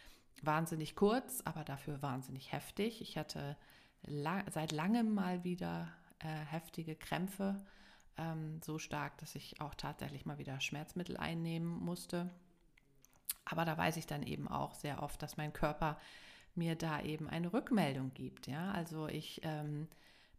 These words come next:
bewerte und verurteile ihn dann da eben nicht dafür, dass er jetzt, ähm, halt, ja, jetzt wieder so schlecht funktioniert <laughs> sozusagen, ja, sondern, ähm,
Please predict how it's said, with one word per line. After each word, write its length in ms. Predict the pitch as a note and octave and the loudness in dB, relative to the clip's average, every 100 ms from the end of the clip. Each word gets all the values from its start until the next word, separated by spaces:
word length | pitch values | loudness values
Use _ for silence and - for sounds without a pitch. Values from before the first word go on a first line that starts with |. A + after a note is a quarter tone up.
| - | 0
bewerte 540 | F3 E3 E3 F#3 F#3+ | 4 6 6 4 2
und 140 | E3+ | 0
verurteile 800 | - - - G3 E4+ - D#3 C#3 | -2 -4 0 2 2 2 2 2
ihn 240 | C3+ C#3+ D3 | 0 -2 -2
dann 200 | C3+ C3+ | -4 -4
da 220 | C3 C3+ | -4 -4
eben 220 | - C3+ | -4 -2
nicht 420 | C#3 D#3 G#3 - | -2 -2 -4 -4
dafür, 540 | F3 F3 - G3+ A3+ A#3+ | -2 -2 0 2 2 0
dass 200 | G#3 E3+ | -4 -4
er 100 | E3 | -4
jetzt, 460 | D#3+ D#3+ - - - | -4 -6 -6 -6 -4
ähm, 400 | E3 D#3+ E3 D#3+ | -4 -4 -4 -2
halt, 340 | E3 E3 - - - - - - | -2 -2 -6 -14 -20 -20 -20 -4
ja, 140 | E3+ D3 - - - | -2 0 -2 -6 -12
jetzt 220 | D#3 - | -10 -4
wieder 220 | F3 D#3+ D#3 | -2 0 -2
so 260 | D#3 D#3 | -2 -2
schlecht 500 | - - D#3+ - - | -2 -2 0 0 -2
funktioniert 840 | - F3 F#3+ F3 E3+ F3+ G#3+ A3+ | 0 0 0 0 4 6 4 4
<laughs> 0 | |
sozusagen, 680 | G#3+ G#3+ G#3+ G3+ G3+ G3 A3 | 2 4 4 4 4 4 2
ja, 260 | F3+ E3 G3 - - - - - | 2 0 -2 -8 -16 -16 -20 -16
sondern, 680 | - E3+ E3+ E3 E3 E3 E3 | -4 -2 0 2 2 0 -2
ähm, 420 | F3 E3+ E3+ E3+ | -2 -2 -2 -2